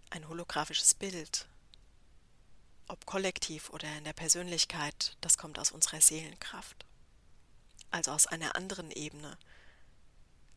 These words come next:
als dann die Wirkung einsetzt. Innerhalb des Channelings durch Saint-Germain ging es ja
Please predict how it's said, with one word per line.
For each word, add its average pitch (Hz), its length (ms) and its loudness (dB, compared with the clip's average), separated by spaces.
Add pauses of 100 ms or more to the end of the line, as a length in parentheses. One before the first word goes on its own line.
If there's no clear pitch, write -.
als - 160 12
dann 151 140 8
die 151 120 -10
Wirkung 175 460 -8 (240)
einsetzt. - 680 -4 (2500)
Innerhalb 180 420 0
des - 340 12 (340)
Channelings 196 600 2
durch - 200 4
Saint-Germain 165 600 4
ging 185 180 -8
es - 160 10
ja 170 380 -2